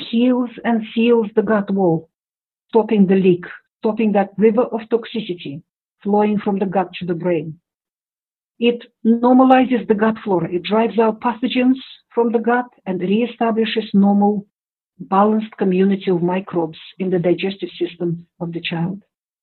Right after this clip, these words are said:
It normalizes the food digestion and absorption, so nutritional deficiencies disappear. And, but most importantly, the toxins stop leaking into the bloodstream.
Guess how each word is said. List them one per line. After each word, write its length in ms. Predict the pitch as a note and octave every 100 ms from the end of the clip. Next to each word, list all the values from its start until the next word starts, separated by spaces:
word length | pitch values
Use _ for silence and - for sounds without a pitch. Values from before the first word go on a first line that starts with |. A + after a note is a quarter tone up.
| _
It 200 | A#3 A3+
normalizes 680 | B3 C#4 C#4 C4+ C4+ C4+ G#3
the 100 | A#3+ -
food 180 | C4+ G#3
digestion 640 | A3+ G3+ G#3+ - A3 G#3
and 120 | G3
absorption, 720 | F#3 E3+ G3+ A3 - - C#3+ - _
so 140 | - G3+
nutritional 520 | G3+ G#3 A3 A3 G3
deficiencies 580 | F#3 G#3+ G#3+ F#3+ F3+ E3+
disappear. 600 | D#3+ - D3+ D#3 D#3 F#3+ - _ _ _ _ -
And, 160 | A3+ G#3+
but 140 | A#3+
most 260 | A#3+ A#3+ -
importantly, 480 | A3 A#3 A3+ G#3+
the 160 | G#3 G#3+
toxins 440 | G#3+ G#3 - F3+ F3
stop 280 | - F#3+ -
leaking 440 | F#3 F#3 F3+ F3 F#3
into 260 | F3 F3
the 140 | E3+ E3
bloodstream. 580 | D#3+ D#3 - - D3